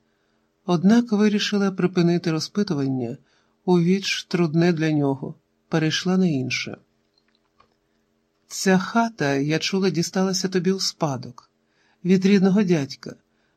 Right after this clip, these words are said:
Мабуть, дуже любив тебе дядько». Він обернувся,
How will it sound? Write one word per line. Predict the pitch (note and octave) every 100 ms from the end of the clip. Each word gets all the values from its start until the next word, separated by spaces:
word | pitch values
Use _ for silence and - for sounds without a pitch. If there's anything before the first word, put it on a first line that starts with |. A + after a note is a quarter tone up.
| _
Мабуть, | F3+ F#3+ F3+ F#3 F#3 D3
дуже | F#3+ F#3+ F#3+
любив | F#3 F#3+ G3 A#3+ G3+ F#3 _ _ _ _
тебе | - D3 D3
дядько». | C3 B2 B2 - - _ _ _ _ _ _ _ _ -
Він | D#3+ G3+ A#3
обернувся, | F3+ F3+ E3 E3+ F#3 - G#3